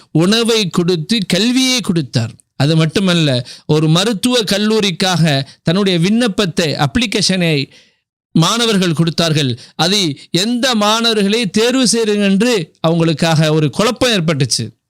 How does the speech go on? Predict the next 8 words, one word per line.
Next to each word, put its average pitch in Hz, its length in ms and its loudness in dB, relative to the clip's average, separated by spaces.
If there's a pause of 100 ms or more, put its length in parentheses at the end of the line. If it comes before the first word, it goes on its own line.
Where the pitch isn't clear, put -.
(120)
அப்ப 127 280 0
காமராஜர் 165 440 2
என்ன 147 180 2
சொன்னார்? 135 460 0 (260)
"எந்த 220 560 0
அப்ளிகேஷனில், 180 1040 -2 (240)
எந்த 233 440 0
அப்ளிகேஷனில் 202 1040 -2